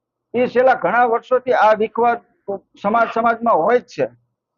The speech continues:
જ્યારે આપણે આઝાદીની હતી, ત્યારે સાવરકર હતા, ગોડસે હતા, તો એક બાજુ, મ,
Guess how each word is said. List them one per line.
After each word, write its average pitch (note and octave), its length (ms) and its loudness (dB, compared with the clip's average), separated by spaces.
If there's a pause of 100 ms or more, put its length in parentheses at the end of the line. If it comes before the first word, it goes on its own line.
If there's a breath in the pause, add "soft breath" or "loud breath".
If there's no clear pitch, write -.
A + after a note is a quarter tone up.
(720)
જ્યારે G#3 340 2
આપણે A#3+ 260 2
આઝાદીની A#3 680 0 (280)
હતી, G3 360 0
ત્યારે G#3 380 -2
સાવરકર A3+ 560 0
હતા, G#3+ 340 0 (760)
ગોડસે A3+ 440 0
હતા, A3 460 2 (420)
તો G#3 100 2
એક A#3 200 2
બાજુ, A#3 420 0 (340)
મ, G3 120 -4